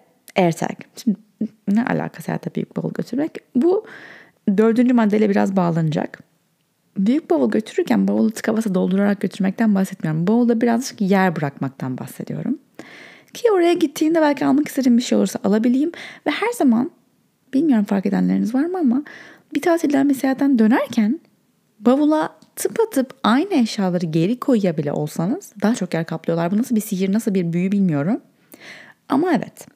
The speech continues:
O yüzden büyük bir bavul alıp içini birazcık boş bırakmak ve içine bir AirTag koymak. AirTag eğer iPhone, Apple kullanıyorsanız hayat kurtarıcı bir şey. Bizim şu an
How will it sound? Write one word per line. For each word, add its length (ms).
O 100
yüzden 400
büyük 200
bir 120
bavul 200
alıp 440
içini 280
birazcık 360
boş 240
bırakmak 540
ve 200
içine 240
bir 80
AirTag 480
koymak. 300
AirTag 320
eğer 440
iPhone, 280
Apple 220
kullanıyorsanız 640
hayat 320
kurtarıcı 420
bir 40
şey. 260
Bizim 280
şu 140
an 120